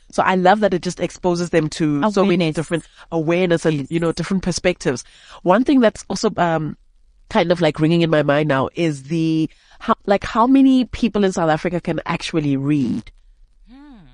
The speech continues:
Speaker 1: Like, espe-, not even bana, but, like, adults, like, our people just a bit older than us, our
Speaker 2: Yes.
Speaker 1: parents, their,
Speaker 2: Yes.
Speaker 1: their age group. A lot of them still struggle to read
Speaker 2: Yes.
Speaker 1: and the, understand the alphabet. And that was obviously due to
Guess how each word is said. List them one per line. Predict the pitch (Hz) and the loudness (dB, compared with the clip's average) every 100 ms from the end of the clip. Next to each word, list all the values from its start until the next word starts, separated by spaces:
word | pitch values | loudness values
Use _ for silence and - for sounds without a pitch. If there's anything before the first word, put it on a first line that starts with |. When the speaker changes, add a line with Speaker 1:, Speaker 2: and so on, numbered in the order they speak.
| _ 165 | _ -2
Speaker 1:
Like, | 170 165 - | 0 -2 -6
espe-, | 190 - 240 214 | -8 -2 -2 2
not | 247 | 2
even | 302 269 247 | 4 4 2
bana, | 190 131 131 139 123 | 0 -4 -4 -4 -4
but, | - | -2
like, | 165 160 - | -2 -2 -4
adults, | 165 170 165 147 - | -4 0 2 0 0
like, | 147 - - | -4 -4 -8
our | 165 170 165 - _ _ _ - | -4 0 0 -2 _ _ _ -4
people | 208 208 | -2 0
just | 185 180 - | -2 -2 -4
a | |
bit | 175 170 | -2 0
older | 170 165 | 0 0
than | 165 156 | 0 0
us, | - 185 - - | 2 0 0 -4
our | 156 156 | -2 -2
Speaker 2:
Yes. | 180 | -4
Speaker 1:
parents, | 196 190 185 185 180 | -2 0 0 -2 -6
their, | - 151 170 180 | -10 -4 0 0
Speaker 2:
Yes. | 185 | 0
Speaker 1:
their | 170 180 - | 0 -2 -2
age | 180 180 - | -4 -4 -6
group. | 175 175 - _ - - | -6 -6 -8 _ -20 -4
A | 185 | 0
lot | 208 | 2
of | 240 | 4
them | 240 226 | 2 2
still | - 208 | 0 -4
struggle | 202 - 180 185 180 | -4 0 0 2 -2
to | - 165 | -2 -2
read | 151 160 170 147 | 0 0 0 -2
Speaker 2:
Yes. | 175 160 - - | 0 0 -2 -4
Speaker 1:
and | 175 156 - | -2 -2 -6
the, | 170 160 175 | -6 -4 -2
understand | 170 - 175 170 | -2 0 0 2
the | |
alphabet. | 147 - 156 160 | 0 -2 -2 0
And | 165 | 2
that | 165 | 2
was | 190 | 2
obviously | - 175 180 | 0 -2 -2
due | 156 165 | -4 -4
to | - 175 | -4 -4